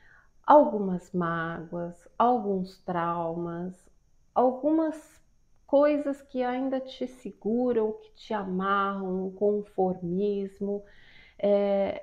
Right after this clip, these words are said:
é um momento de você seguir em frente. E isso vai ser o foco, né, de você trabalhar ao longo desse ciclo. As suas emoções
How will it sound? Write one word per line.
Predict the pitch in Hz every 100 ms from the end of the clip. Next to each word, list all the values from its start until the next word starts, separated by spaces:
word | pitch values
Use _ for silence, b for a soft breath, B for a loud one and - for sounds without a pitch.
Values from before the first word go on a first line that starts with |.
| -
é |
um | 269
momento | 294 285 294 294 285
de | -
você | 294 294 - - 277 277 277
seguir | - 240 262
em | 294 302
frente. | - 214 208 220 220 - - 175 _ _ _ -
E | 220 254
isso | 330 - 285
vai | 262
ser | 262 254
o | 233
foco, | 220 - - 240 269 262 - 185 -
né, | 202 214 220
de | 196 190
você | 202 208 208 - 214 220 226 226
trabalhar | 233 226 233 233 240
ao | 262 247
longo | 247 294 269 233
desse | 208 202 -
ciclo. | 190 - 180 - - - - b b b b b
As | 196
suas | 185 220
emoções | 240 233 233 - 240 240